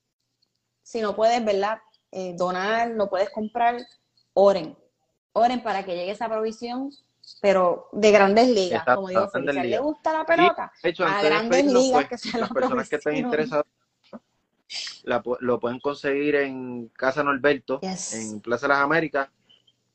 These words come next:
Speaker 2: Casa Norberto González en Río Piedra, adicional.
Speaker 1: Ujú.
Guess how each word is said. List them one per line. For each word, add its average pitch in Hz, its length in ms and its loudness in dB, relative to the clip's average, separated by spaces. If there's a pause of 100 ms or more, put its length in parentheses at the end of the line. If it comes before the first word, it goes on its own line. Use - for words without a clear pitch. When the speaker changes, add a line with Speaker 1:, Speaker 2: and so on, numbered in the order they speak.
(1080)
Speaker 2:
Casa 131 240 -4
Norberto 147 460 -2
González 151 420 -4
en 127 460 -8
Río 127 180 -2
Piedra, 156 420 2 (140)
adicional. 135 580 -6
Speaker 1:
Ujú. 247 540 4